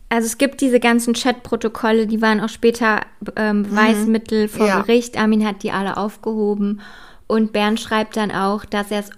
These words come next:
Speaker 1: unbedingt will und dass er auch hofft, dass Armin stark genug ist, das durchzuziehen. Und er schlägt auch vor, dass Armin eine Videokamera mitlaufen lässt, damit er sich das später auch noch mal ansehen kann.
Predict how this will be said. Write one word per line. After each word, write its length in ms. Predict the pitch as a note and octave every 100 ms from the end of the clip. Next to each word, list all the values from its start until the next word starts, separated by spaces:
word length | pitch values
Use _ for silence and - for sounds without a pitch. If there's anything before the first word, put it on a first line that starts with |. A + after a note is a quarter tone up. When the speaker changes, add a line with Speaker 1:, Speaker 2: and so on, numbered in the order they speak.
| - -
Speaker 1:
unbedingt 920 | A#3+ C4+ C#4+ B3 A#3 B3 C4 B3+ A3
will 360 | A#3+ A3+ A3 -
und 200 | A3 A3
dass 160 | A3
er 140 | A3 -
auch 200 | - -
hofft, 320 | G#3+ G#3+ -
dass 160 | G#3 -
Armin 300 | G3 G#3 G3+
stark 480 | - - F#3+ F#3
genug 360 | F#3 F3+ F3 -
ist, 280 | F3 F3 -
das 240 | - E3+ -
durchzuziehen. 840 | D3+ D3+ - - B2+ - - - - - - - - - - - - -
Und 180 | G#3+ G#3
er 80 | G3+
schlägt 420 | G#3+ F#3+ - -
auch 240 | - B3+
vor, 480 | - - B3+ B3+ C4+
dass 300 | A#3+ A3+ -
Armin 280 | G3+ G3+ G3
eine 300 | F#3 F3+ F#3
Videokamera 800 | C4 D4 D#4+ - D#4+ D4+ D4 C#4+
mitlaufen 640 | C#4+ C#4 C4+ B3+ B3+ B3+
lässt, 420 | B3 A#3 A#3+ - -
damit 360 | G#3 G#3 G#3
er 120 | - F#3+
sich 160 | F#3+
das 180 | - -
später 460 | - G3+ G3+ G3+ F#3
auch 80 |
noch 160 | F3+ -
mal 140 | F#3 -
ansehen 580 | C4 C4+ B3 B3 A#3+
kann. 500 | A#3 - G#3+ G#3+ A3